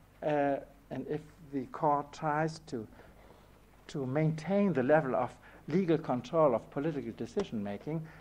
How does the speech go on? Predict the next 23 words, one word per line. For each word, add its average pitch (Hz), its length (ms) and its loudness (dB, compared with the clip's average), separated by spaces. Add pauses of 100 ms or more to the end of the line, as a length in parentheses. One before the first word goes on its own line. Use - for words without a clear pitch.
(200)
it 147 120 -6
becomes 143 600 -4
very 180 240 12
difficult 160 420 2
to 127 80 -8
do 143 240 0
this 131 260 0
with - 180 -6
the, 113 140 -6 (240)
with 135 160 -4
reliable, 139 680 4 (480)
uh, 143 60 0 (140)
legal 143 260 0
instruments. 92 680 -6 (1300)
So, 170 400 6
uh, 127 100 -2 (720)
again, 190 280 6
the 139 80 0
question, 156 580 -6
uh, 151 180 4
whether, 143 400 4 (500)
uh, 131 280 -2 (420)
systems, 160 800 -6